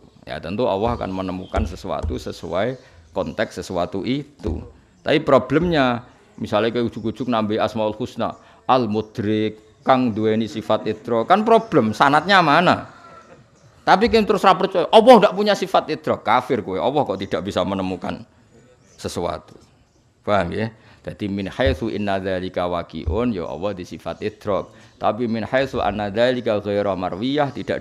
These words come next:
diriwayatkan, ghairu marwiyah, tidak perlu ditambahkan sifat idrok. Iku jenenge apa? Fahal lahu idrokun aula khulfun. Paham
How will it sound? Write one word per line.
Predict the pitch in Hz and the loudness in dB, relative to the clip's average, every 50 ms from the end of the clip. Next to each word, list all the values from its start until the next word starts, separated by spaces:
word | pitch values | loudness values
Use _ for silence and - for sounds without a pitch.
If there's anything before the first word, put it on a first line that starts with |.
| - | -6
diriwayatkan, | 104 90 95 92 87 90 101 123 - - - 131 135 123 101 | -8 -8 -6 -4 0 0 0 0 0 0 0 0 0 0 -2
ghairu | 92 92 95 95 | -2 -2 -2 -2
marwiyah, | 90 87 85 95 123 143 139 135 123 113 - - - - - | -2 -2 -2 -2 -2 0 0 0 -2 -2 -6 -14 -20 -16 -12
tidak | - 85 - 95 - - | -12 -8 -6 -6 -6 -6
perlu | - 78 92 117 117 | -8 -6 -6 -6 -6
ditambahkan | - 92 76 80 82 85 71 - - - 107 135 170 180 - - _ - - _ _ _ - - - _ _ | -6 -8 -6 -4 -4 -4 -4 -6 -4 -4 -2 -2 -2 -4 -8 -14 _ -20 -20 _ _ _ -20 -20 -20 _ _
sifat | - - 98 - - 101 117 - - - - | -10 -10 -10 -4 0 0 0 0 0 -6 -14
idrok. | - - - - - - 78 64 52 52 71 87 | -14 -14 -14 -16 -14 -12 -12 -10 -10 -10 -10 -10
Iku | 92 | -10
jenenge | - 90 90 90 80 | -8 -6 -6 -4 -4
apa? | 80 98 92 | -4 -4 -4
Fahal | - - 80 76 90 95 95 85 | -4 -6 -4 -2 -2 -2 -2 -2
lahu | 85 87 78 87 92 113 143 160 156 - - - - _ _ _ _ - | -4 -4 -4 -4 -2 -2 -2 -2 -4 -8 -14 -20 -20 _ _ _ _ -6
idrokun | 107 101 - - - 98 95 87 87 - - 120 123 120 120 - - | -6 -6 -6 -8 -6 -4 -4 -4 -6 -6 -4 -2 -2 -2 -2 -6 -6
aula | 85 95 92 87 87 87 90 104 120 123 60 - - - - - | -4 -4 -2 -2 -4 0 2 2 2 2 0 -4 -8 -12 -18 -20
khulfun. | - - 90 80 69 65 - - - 82 80 73 65 57 50 50 - 82 - - | -14 -12 -10 -10 -10 -10 -14 -12 -10 -8 -8 -6 -6 -8 -10 -12 -14 -16 -12 -6
Paham | 90 92 92 80 | -4 -2 -2 -2